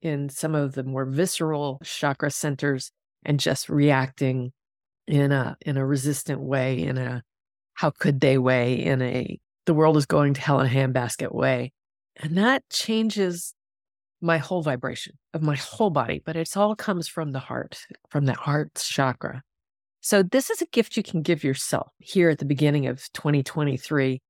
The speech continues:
I'm sure we have a lot more chaos ahead of us. I think we probably always have chaos ahead of us. We just don't know it's coming until it gets here.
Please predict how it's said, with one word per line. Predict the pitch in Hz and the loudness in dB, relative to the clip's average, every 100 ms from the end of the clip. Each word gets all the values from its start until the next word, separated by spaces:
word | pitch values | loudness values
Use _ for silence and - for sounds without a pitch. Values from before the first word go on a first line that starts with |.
| _ _ - | _ _ 0
I'm | 190 | 0
sure | 190 165 160 | 0 -2 0
we | 160 | 0
have | 151 151 | 2 2
a | |
lot | 143 143 - | 0 -2 -2
more | 151 | -8
chaos | - 139 135 135 | -6 -4 -4 -4
ahead | 131 143 | -6 -4
of | 139 | -4
us. | 135 - | -4 -6
I | - | -8
think | 147 151 _ - | -8 -10 _ -10
we | 151 | -8
probably | - 165 165 | 0 4 6
always | 135 139 | 6 4
have | - 135 | 0 -2
chaos | - 147 131 127 | 0 0 0 0
ahead | 131 147 | 0 2
of | 143 | 0
us. | 139 | 0
We | 165 | -2
just | 143 139 | -2 -4
don't | - 139 - | -4 -6 -6
know | - 143 131 | -4 -2 -2
it's | - | -4
coming | - 165 135 127 _ _ _ _ | -8 -4 -4 -6 _ _ _ _
until | - 143 160 | -4 0 2
it | 135 | 2
gets | 131 - - | 2 0 -2
here. | 175 135 | -6 -8